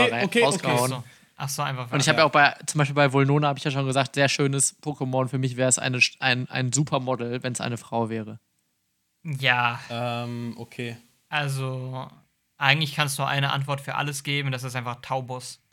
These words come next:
Speaker 1: Ja, ist krass,
Speaker 2: <laughs>
Speaker 1: ist krass. Taubos ist
Speaker 3: Also
Speaker 2: Taubos,
Speaker 3: Taubos
Speaker 2: Taubos
Speaker 3: ist krass,
Speaker 2: ist
Speaker 3: Taubos
Speaker 2: krass.
Speaker 3: ist stark, Taubos hat einfach einen krassen Namen, es hat Boss im Namen.
Speaker 1: Ja,
Speaker 2: Also,
Speaker 1: ja.
Speaker 2: ta-,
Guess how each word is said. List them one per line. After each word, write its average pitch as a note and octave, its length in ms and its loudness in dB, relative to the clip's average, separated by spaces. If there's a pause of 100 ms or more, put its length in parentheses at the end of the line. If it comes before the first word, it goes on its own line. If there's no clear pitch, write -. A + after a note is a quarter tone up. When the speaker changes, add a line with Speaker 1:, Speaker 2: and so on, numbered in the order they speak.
Speaker 1:
Ja, C#3+ 140 8
ist G3 200 6
krass, A3 280 8
Speaker 2:
<laughs> F3+ 240 0
Speaker 1:
ist F#3+ 180 6
krass. - 380 4 (280)
Taubos E3 300 2
ist D#3+ 280 -6
Speaker 3:
Also C#3 220 4
Speaker 2:
Taubos, A3 220 6
Speaker 3:
Taubos F3 320 6
Speaker 2:
Taubos G#3+ 240 4
Speaker 3:
ist - 40 -2
krass, F3 180 4
Speaker 2:
ist - 60 -8
Speaker 3:
Taubos D#3 280 2
Speaker 2:
krass. - 100 -10
Speaker 3:
ist - 60 -6
stark, D#3+ 380 4
Taubos D#3+ 340 0
hat D#3 60 0
einfach D3+ 260 2
einen C#3 100 -2
krassen D#3 380 0
Namen, D3 260 4
es C#3+ 140 -8
hat - 180 -10
Boss C#3+ 240 -4
im D3+ 160 -6
Namen. C#3+ 200 2
Speaker 1:
Ja, C3 120 8
Speaker 2:
Also, D3 260 -4
Speaker 1:
ja. C3 280 2
Speaker 2:
ta-, D3 180 -8